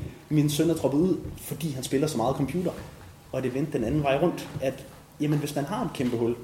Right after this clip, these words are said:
så spiller man mere. Og jeg kan se, den eneste grund til, at jeg ikke spiller særlig meget for tiden, det er, fordi jeg har det der pokkers arbejde, jeg også skal passe en gang imellem. Når der er weekend, fuld smadret på League of Legends, hvis jeg kan slippe afsted med det.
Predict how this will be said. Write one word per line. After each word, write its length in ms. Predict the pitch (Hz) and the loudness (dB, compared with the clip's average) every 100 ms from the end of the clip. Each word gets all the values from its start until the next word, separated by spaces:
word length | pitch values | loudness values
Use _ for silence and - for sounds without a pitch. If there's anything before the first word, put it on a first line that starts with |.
| - - | -12 -12
så 100 | - | -6
spiller 320 | 127 - 135 180 | -6 0 0 2
man 160 | 127 | 0
mere. 220 | 104 110 127 - - - - - | 0 0 -2 -6 -18 -20 -20 -6
Og 80 | 127 | 2
jeg 100 | 165 | 4
kan 100 | 170 | 4
se, 200 | 170 170 - - - - | 6 6 6 -8 -14 -2
den 80 | 131 | 2
eneste 180 | 226 | 2
grund 120 | 180 - | 2 0
til, 80 | |
at 40 | 143 | 2
jeg 80 | 127 | 2
ikke 100 | 151 | 0
spiller 180 | 151 156 | 0 2
særlig 220 | 135 127 | 2 2
meget 160 | 135 | 0
for 80 | 143 | -2
tiden, 180 | - 123 | -2 -2
det 60 | 151 | -2
er, 40 | |
fordi 160 | 147 147 | -4 -2
jeg 80 | 135 | -2
har 80 | |
det 120 | 131 127 | -2 -2
der 60 | |
pokkers 320 | 127 139 123 | 0 0 2
arbejde, 320 | 120 175 151 107 | 0 0 0 2
jeg 80 | |
også 100 | 104 | 0
skal 120 | - 104 | 0 2
passe 180 | - 120 | 2 2
en 40 | |
gang 180 | 104 101 | -2 -2
imellem. 200 | 98 87 - - - 120 | -4 -4 -8 -14 -14 2
Når 140 | 139 | 4
der 100 | 139 | 6
er 140 | 127 | 4
weekend, 300 | 143 190 143 - - - - - - - - | 4 2 2 2 -6 -12 -14 -18 -20 -18 -16
fuld 320 | - - 175 | -12 -2 -2
smadret 300 | 139 143 113 | 0 2 2
på 60 | 104 | 0
League 240 | 123 131 | -2 -2
of 60 | 127 | 0
Legends, 280 | 123 113 98 | 0 -2 -4
hvis 120 | 104 | -6
jeg 80 | 110 | -6
kan 100 | 110 | -4
slippe 180 | 113 110 | -2 -2
afsted 260 | 131 156 | -2 0
med 100 | 135 | -2
det. 100 | - | -4